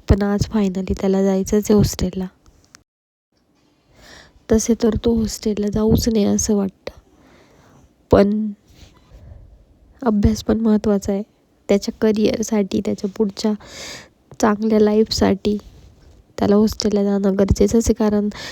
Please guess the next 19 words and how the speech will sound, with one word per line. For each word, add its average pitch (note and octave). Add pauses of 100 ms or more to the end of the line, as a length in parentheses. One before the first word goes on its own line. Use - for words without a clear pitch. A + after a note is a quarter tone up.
(160)
घरी A3+
खूप A#3
अभ्यास A3
नाही A3
करत G#3
तो. - (1080)
मग A3+
सगळं A3
लक्ष A3+
बाकीकडेच G#3+
असतं A3
त्याचं, G3 (440)
मोबाईल, G3 (180)
टीव्ही G3 (540)
आणि G3
लाड G3+
पण G#3
जास्त G#3+
घरी, G#3